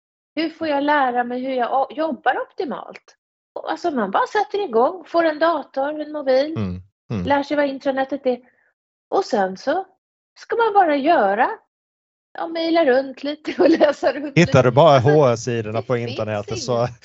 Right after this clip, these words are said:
Speaker 2: så är du onboardad. Eh.
Speaker 1: Ja, jag tycker att arbetssättsansvarig skulle vara skitkul att vara. Och jobbar du agilt, då är det ju ofta processledare som är väldigt tydliga med.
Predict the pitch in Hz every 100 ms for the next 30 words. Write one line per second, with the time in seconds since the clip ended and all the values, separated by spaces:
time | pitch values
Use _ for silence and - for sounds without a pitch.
0 | - - - 147 139 139 139 143 123 110
1 | 104 104 - - - - 123 117 113 381
2 | 311 214 370 453 - 320 277 - 302 254
3 | 208 208 _ - 202 _ _ 196 190 -
4 | 247 508 190 175 247 _ _ - 240 196
5 | 180 - - 370 208 _ - - 554 415
6 | 220 165 - - 226 269 - _ - 294
7 | 277 285 294 240 403 156 113 - - 311
8 | 269 185 175 175 175 170 180 - 151 170
9 | 170 165 - 160 156 147 175 165 165 143
10 | 165 196 170 196 233 180